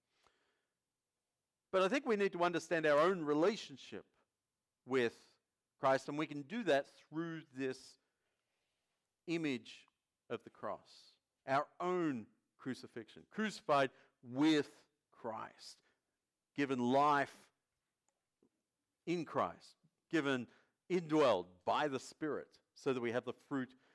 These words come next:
of the Spirit. And when we do that, our values change. And so, in a sense, we're crucified to the world. The world sort of separates itself from us, but also we're okay with that because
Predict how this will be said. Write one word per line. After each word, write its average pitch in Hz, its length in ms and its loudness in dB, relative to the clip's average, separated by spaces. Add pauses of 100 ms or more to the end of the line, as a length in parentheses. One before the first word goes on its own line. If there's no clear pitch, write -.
(120)
of 117 100 -4
the 117 80 -2
Spirit. 156 300 2
And 170 80 -4
when 277 140 4
we 226 120 2
do 185 320 0
that, 165 200 6
our 156 120 6
values 196 500 2
change. 220 300 -2 (300)
And 180 140 -2
so, 175 280 4 (260)
in 247 160 0
a 196 60 2
sense, 202 600 0 (600)
we're 202 260 2
crucified 208 680 2
to 165 60 -16
the 160 80 -2
world. 160 420 6
The 123 60 0
world 160 540 6
sort 165 220 2
of 135 240 4 (1600)
separates 170 640 0
itself 92 400 -6 (380)
from 156 180 4
us, 214 160 4
but 220 140 6
also 247 380 6
we're 240 220 4
okay 285 340 2
with 180 180 2
that 175 240 4 (220)
because 208 460 2